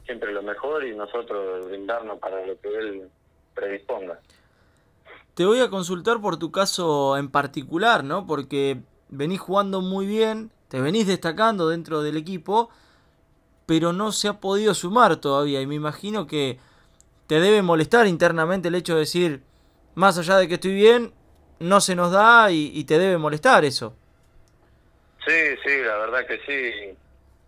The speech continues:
Speaker 1: Yo, aparte, siendo hincha del club, lo vivo y lo siento mucho, cuando me pongo la camiseta, uno siempre, siempre quiere dar lo mejor y hacer lo mejor por el equipo, y estos resultados que no nos vienen ayudando,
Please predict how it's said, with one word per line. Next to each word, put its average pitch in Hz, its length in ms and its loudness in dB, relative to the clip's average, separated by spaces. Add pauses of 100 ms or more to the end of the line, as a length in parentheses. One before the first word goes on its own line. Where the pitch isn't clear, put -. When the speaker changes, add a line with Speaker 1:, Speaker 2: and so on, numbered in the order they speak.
(300)
Speaker 1:
Yo, 120 360 -4
aparte, 113 380 -4 (100)
siendo 123 300 -8
hincha 123 280 -6
del 139 160 -6
club, 139 580 -8
lo 110 160 -6
vivo 123 400 -8
y 110 160 -12
lo 107 220 -8
siento 123 340 -10
mucho, 135 320 -6
cuando 107 300 -10
me 101 60 -20
pongo 123 220 -6
la 101 140 -6
camiseta, 113 800 -6 (520)
uno 117 220 -8
siempre, 98 720 -8
siempre 110 260 -12
quiere 104 460 -6
dar 113 180 -4
lo 110 80 -8
mejor 110 440 -10
y 98 320 -10
hacer 98 300 -8
lo 104 140 -8
mejor 110 320 -8
por 107 100 -8
el 104 140 -8
equipo, 107 400 -10
y 110 80 -8
estos 104 320 -8
resultados 104 560 -8
que 107 80 -8
no 110 100 -8
nos 107 180 -8
vienen 113 240 -8
ayudando, 123 920 -6